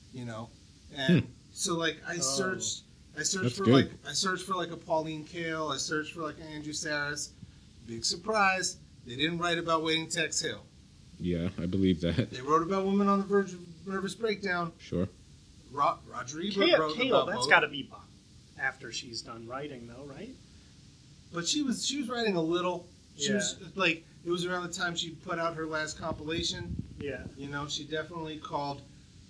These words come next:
Speaker 1: Almodovar Godard with a human face.
Speaker 2: What?
Speaker 1: Which is
Speaker 2: I don't even, I don't,
Speaker 3: Yeah.
Speaker 2: I don't agree with that.
Speaker 3: Kind of her.
Speaker 2: I also don't like that, but yeah, I don't agree with that.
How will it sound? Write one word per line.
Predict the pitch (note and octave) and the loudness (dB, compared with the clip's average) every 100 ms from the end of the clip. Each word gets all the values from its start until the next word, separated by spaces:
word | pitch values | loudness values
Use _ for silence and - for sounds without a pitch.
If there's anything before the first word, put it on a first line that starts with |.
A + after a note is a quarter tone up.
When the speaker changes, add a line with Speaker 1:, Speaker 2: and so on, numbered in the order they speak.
| - | -6
Speaker 1:
Almodovar | C#3 C#3 C#3+ D#3 D3+ D3+ C#3 A#2+ | 0 0 2 0 2 0 0 -6
Godard | C#3 A#2+ C3+ C3+ D#3 D3+ | -8 -4 4 6 6 4
with | C#3+ C3 | -6 -8
a | |
human | A#2 C3+ D3 C#3+ | -8 -8 -6 -8
face. | - C#3 F3 - - - - - - - - - - | -8 -6 -4 -6 -8 -10 -12 -16 -20 -20 -20 -20 -6
Speaker 2:
What? | F#2 G#2 E3+ - | 4 6 6 2
Speaker 1:
Which | - C#3+ | -2 -2
is | B2+ - - | 2 0 2
Speaker 2:
I | G#2+ C3+ | 6 8
don't | D#3 | 12
even, | C3 G#2+ G2+ F#2 - - | 12 12 8 6 -2 2
I | G2 | 6
don't, | C#3 A#2+ - - - - | 8 8 6 -2 -14 -12
Speaker 3:
Yeah. | - C3 A#2+ - - - | -8 -6 -4 -6 -10 -2
Speaker 2:
I | F#2+ | 8
don't | C3 C3+ | 10 12
agree | G2 A2+ G#2+ | 12 12 12
with | G2+ G#2+ | 10 12
that. | A2+ A#2+ | 12 10
Speaker 3:
Kind | - | 6
of | - | -6
her. | - B2+ | 2 12
Speaker 2:
I | |
also | E3+ F#3 | 12 12
don't | C#3 B2 | 12 12
like | C3 C#3+ | 12 12
that, | C#3+ A2 | 12 12
but | A#2+ | 12
yeah, | A2+ | 12
I | |
don't | A2+ A#2+ | 12 10
agree | G#2 G#2+ | 10 10
with | G2+ | 8
that. | G2+ | 6